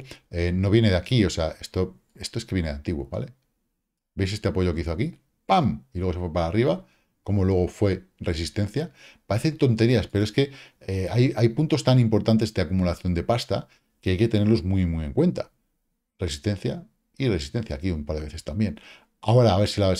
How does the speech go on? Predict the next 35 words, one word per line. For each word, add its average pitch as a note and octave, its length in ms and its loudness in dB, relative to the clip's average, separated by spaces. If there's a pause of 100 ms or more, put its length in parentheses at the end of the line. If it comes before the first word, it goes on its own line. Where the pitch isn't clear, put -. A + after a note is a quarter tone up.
la A2 160 2
siguiente A#2 280 2
que C3+ 60 2
la C3 80 8
vuelvo B2+ 140 6
a A#2 40 4
atacar, B2 240 2
si - 160 0
no G#2 140 0
puede, B2+ 340 2 (260)
ya F#2 160 -2
se G2+ 120 -4
nos F2 100 -2
vendrá E2 260 -2
una E2+ 180 -2
zona E2 180 -6
más D#2 460 -6
abajini, A#2 460 -2 (340)
aunque F#2+ 240 -2
bueno, F#2 200 2
la D#2+ 160 -2
compra G2+ 220 0
en F#2 100 -2
cero F#2+ 180 0
cuarenta F2 280 -2
y F2+ 40 -4
seis A2+ 140 -4
creo D#2+ 220 -6
que - 80 -12
ha - 20 -6
sido D#2+ 220 -10
bastante - 340 -12
buena, A1+ 320 -14
¿eh? B2+ 40 -20 (340)
Eh, E2 460 -10